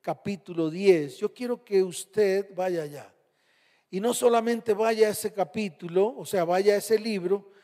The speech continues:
sino quiero que también se lo muestre a sus hijos, porque es necesario que ellos lo entiendan.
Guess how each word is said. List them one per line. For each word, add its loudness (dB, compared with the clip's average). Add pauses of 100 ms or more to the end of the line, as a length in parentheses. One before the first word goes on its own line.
(140)
sino -6
quiero 2
que -4
también -2
se -4
lo 0
muestre -4
a -8
sus -12
hijos, -10 (440)
porque -4
es 0
necesario -2
que 0
ellos 0
lo -4
entiendan. -2